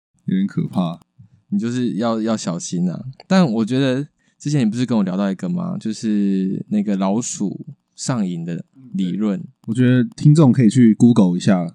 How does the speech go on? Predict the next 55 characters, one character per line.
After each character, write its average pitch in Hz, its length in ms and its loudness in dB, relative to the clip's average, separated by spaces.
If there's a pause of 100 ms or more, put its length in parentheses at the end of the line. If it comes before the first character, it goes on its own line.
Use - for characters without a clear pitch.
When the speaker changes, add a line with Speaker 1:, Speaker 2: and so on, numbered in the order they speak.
Speaker 1:
有 113 180 2
所 117 160 2
谓 120 80 4
的 104 220 4
老 95 180 4
鼠 104 240 2
乐 104 220 6
园。 76 200 -10 (460)
Speaker 2:
怎 101 100 -6
样？ 98 160 0
它 107 140 -6
是 107 160 -4
一 101 100 0
个 92 380 -4
很 - 100 -10
开 104 200 -4
心 104 180 0
的 92 160 0
环 85 240 -6
境 92 180 -4
吗？ 85 300 -6
对 98 140 0
老 87 120 -4
鼠 85 140 -10
来 87 100 -10
说， 90 160 -6
因 127 80 0
为， 135 220 -2
因 123 160 -2
为 - 20 0
我 107 200 0
会 98 100 2
养 95 180 -2
宠 85 200 -12
物 92 180 -2
鼠。 - 260 -10 (640)
Speaker 1:
他 151 100 2
就 165 80 4
是 170 60 4
在 175 140 6
讲 101 320 4
老 101 180 6
鼠， 98 400 2 (160)
他 - 140 0
们 143 80 4
在 135 40 4
做 139 160 6
实 95 220 0
验， 98 180 4
然 92 80 0
后 113 120 -2
喂 120 180 4
老 92 160 2
鼠 92 300 2
说 98 480 0